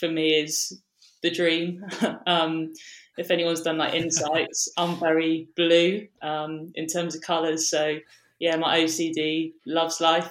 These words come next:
<laughs> um, every time we go in, and yeah, it just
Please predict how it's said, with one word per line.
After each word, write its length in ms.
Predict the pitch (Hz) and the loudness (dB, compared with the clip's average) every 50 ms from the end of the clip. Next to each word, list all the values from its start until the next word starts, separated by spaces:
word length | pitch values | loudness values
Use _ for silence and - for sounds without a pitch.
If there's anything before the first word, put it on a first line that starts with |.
| - | -8
<laughs> 60 | - 160 | -6 -2
um, 520 | 175 190 185 180 202 196 196 196 - - - _ - | -2 0 0 0 0 0 -2 -2 -4 -8 -14 _ -8
every 220 | 175 175 170 175 | -6 -4 -4 -4
time 240 | 175 180 175 170 170 | -2 0 0 0 0
we 80 | 170 170 | -2 -2
go 200 | 165 170 160 160 | -2 0 2 4
in, 260 | 160 160 160 156 160 156 | 4 4 4 2 0 -4
and 220 | 156 160 160 160 - _ _ _ - - - - - - - | -6 -8 -10 -12 -14 _ _ _ -20 -20 -20 -20 -20 -10 -2
yeah, 200 | - 180 160 - | 2 4 4 4
it 160 | - 170 170 | 4 2 2
just 400 | 180 180 170 - - - - - | 2 2 0 0 -2 -4 -6 -10